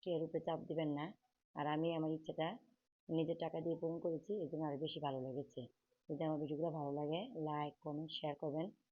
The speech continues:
ইচ্ছাটা লাইক, কমেন্ট, শেয়ার করবেন। ইচ্ছাটা হলো একটা স্কুটি কেনার ইচ্ছা ছিল, শখ ছিল আমার, কিন্তু গাড়ি আছে, ছেলের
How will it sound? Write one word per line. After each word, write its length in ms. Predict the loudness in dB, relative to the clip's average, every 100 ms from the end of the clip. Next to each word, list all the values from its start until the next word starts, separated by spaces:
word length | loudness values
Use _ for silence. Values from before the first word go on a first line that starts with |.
| _ _ _ -4
ইচ্ছাটা 440 | -2 -2 2 2 2 -4 _ _ _ 0
লাইক, 240 | 2 2 2
কমেন্ট, 240 | 0 2 2
শেয়ার 200 | 2 2
করবেন। 240 | 2 2 0 -6 -18 -14 -10
ইচ্ছাটা 300 | -2 2 6 6
হলো 140 | 6 4
একটা 140 | 4 0 -2
স্কুটি 200 | -4 0
কেনার 200 | 2 2
ইচ্ছা 160 | 0 -4 -2
ছিল, 140 | 0 0 -2
শখ 160 | -4 -4 -6
ছিল 140 | -2 0
আমার, 220 | 0 -2
কিন্তু 220 | -4 -2
গাড়ি 280 | 0 2 2 2
আছে, 220 | 0 -2 -2
ছেলের 220 | 2 2